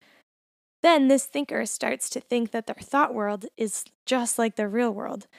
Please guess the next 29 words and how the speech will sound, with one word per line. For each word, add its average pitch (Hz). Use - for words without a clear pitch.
But 254
just -
because 262
their 220
thought 339
world 247
is 220
made 208
for 214
them 240
and 208
seems 214
good 226
to 208
them 214
doesn't 294
mean 254
that 214
everyone 254
else 214
would -
fit 381
in 226
it 196
or 247
think 240
that 214
it's 214
good. 247